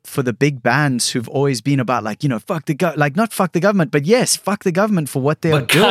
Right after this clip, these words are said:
Speaker 1: doing. Like,
Speaker 2: fuck the
Speaker 1: kind of fuck the
Speaker 2: government, yeah.
Speaker 1: government. Like, they, if the
Speaker 2: <laughs>
Speaker 1: government wasn't doing shit that, that they're doing, then we wouldn't say fuck the government, but they are." So,
Speaker 2: Right.
Speaker 1: and, and I
Speaker 2: Right.
Speaker 1: just, and he's like, "I kept waiting and nothing."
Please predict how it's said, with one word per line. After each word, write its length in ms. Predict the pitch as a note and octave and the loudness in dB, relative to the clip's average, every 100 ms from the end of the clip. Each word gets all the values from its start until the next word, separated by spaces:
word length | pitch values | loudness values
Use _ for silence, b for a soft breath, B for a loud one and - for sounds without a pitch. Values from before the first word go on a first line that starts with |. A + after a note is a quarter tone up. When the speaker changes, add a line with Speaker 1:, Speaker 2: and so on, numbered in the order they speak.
| B2 | 4
Speaker 1:
doing. 180 | - C#3+ | 2 4
Like, 140 | F3 | 2
Speaker 2:
fuck 60 | F3 | 2
the 60 | |
Speaker 1:
kind 180 | F#3+ B3+ | 2 2
of 60 | D#3 | 2
fuck 200 | C3+ G#3+ | 2 2
the 80 | G#3+ | 2
Speaker 2:
government, 20 | |
yeah. 100 | G3 | 2
Speaker 1:
government. 300 | C4 A#3 D3 | 2 2 2
Like, 140 | C#3+ D3 | 0 0
they, 200 | E3+ D#3 B B | 0 -2 B B
if 180 | D3+ D#3 | 0 0
the 200 | - E3+ | 0 0
Speaker 2:
<laughs> 40 | - | 2
Speaker 1:
government 320 | G#3 G3+ G3+ | 2 4 4
wasn't 280 | F#3+ F#3+ D3+ | 4 2 2
doing 240 | D#3+ G3 | 2 2
shit 260 | E3 F#3 E3+ | 2 0 0
that, 200 | D#3 C#3 - C#3+ - | 0 -2 -8 -8 -2
that 160 | C3+ B2+ B2+ | 0 -2 -10
they're 300 | B2 C#3+ C3+ | -2 0 0
doing, 400 | A#2 A3+ F#3 D#3+ | 2 2 2 0
then 100 | D#3 | 2
we 100 | D#3+ | 4
wouldn't 280 | F3+ F3+ - | 2 0 0
say 200 | F3+ E3+ | 0 0
fuck 220 | F3 D#3 | -2 -2
the 100 | E3+ | 0
government, 360 | G#3 F#3 F3 | 2 2 0
but 160 | E3+ E3+ - | 0 -2 0
they 160 | E3+ | 2
are." 180 | G#3+ A#2 | 4 2
So, 300 | - D#3 C#3+ B B B B B | 0 0 0 B B B B B
Speaker 2:
Right. 100 | G2+ | -2
Speaker 1:
and, 400 | D3 D3+ D3+ C#3+ - - | 0 2 0 -4 -12 -4
and 180 | C#3+ D3 | 0 2
I 40 | |
Speaker 2:
Right. 60 | D3 | 2
Speaker 1:
just, 400 | E3 E3 - - - - | 2 0 -2 -8 -8 -2
and 100 | D3 | 2
he's 140 | D#3 | 2
like, 120 | D#3+ D3 | 2 -2
"I 60 | |
kept 260 | - G#3 D#3+ | -2 -2 0
waiting 400 | C3+ G#3 C#3+ G#2+ | 2 2 0 -2
and 180 | A2 B2 | -2 0
nothing." 500 | D#3 - - - | -2 -4 -12 -14